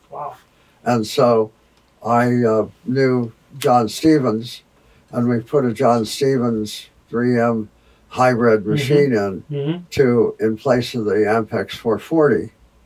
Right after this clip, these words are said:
Speaker 1: Mm-hmm.
Speaker 2: And now he had, you know, like, twelve feet wide, uh, Moog synthesizer.
Speaker 1: Amazing.
Speaker 2: And we redid his, uh, lower level studio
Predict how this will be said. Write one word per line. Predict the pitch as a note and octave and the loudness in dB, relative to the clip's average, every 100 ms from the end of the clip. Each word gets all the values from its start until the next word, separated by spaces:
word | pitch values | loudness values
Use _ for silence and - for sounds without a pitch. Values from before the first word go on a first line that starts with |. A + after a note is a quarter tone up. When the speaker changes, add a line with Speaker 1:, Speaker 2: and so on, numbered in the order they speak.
| _ _ C#3+ | _ _ -12
Speaker 1:
Mm-hmm. | C3 | -4
Speaker 2:
And | D3 A2 G#2+ - | 0 0 0 0
now | B2 C3+ C3 A#2+ _ | 2 2 0 -4 _
he | - B2 | -4 -2
had, | B2 A2+ A2 G#2+ - _ _ - | 0 0 0 -2 -14 _ _ -2
you | B2 | 2
know, | A2 | 4
like, | A2+ A2 | 2 0
twelve | - - C3 B2 | -6 0 0 0
feet | - A#2+ F2+ | -2 -4 0
wide, | G#2 A#2+ A#2 A#2 - _ _ _ _ - | 2 4 4 2 0 _ _ _ _ -12
uh, | - A2+ G#2 F#2+ - _ - | -2 2 2 -2 -12 _ -6
Moog | A#2+ B2+ A2 | 0 2 0
synthesizer. | - D3 C3 A#2+ A#2+ G2+ G2+ A2 - _ _ _ _ _ _ _ D3+ | 0 0 0 -2 0 0 -2 -10 -10 _ _ _ _ _ _ _ -10
Speaker 1:
Amazing. | D3+ D#3 C#3 C3 - | -2 -2 -2 -6 -2
Speaker 2:
And | C3+ A#2+ A2+ G#2+ | 0 2 0 0
we | A2 | 2
redid | A2 A2 B2 B2+ A#2+ | 2 2 2 2 0
his, | G#2 A2 A2 G#2 - - | -2 0 0 -2 -12 -12
uh, | - G#2 F#2+ F#2+ _ _ _ _ | -2 -2 -2 -10 _ _ _ _
lower | - A#2 A#2+ A2 | -2 2 4 4
level | A2 A2 G2 F#2+ | 4 2 0 -2
studio | - D3 B2+ A#2+ A2 G2 | 2 2 4 4 2 0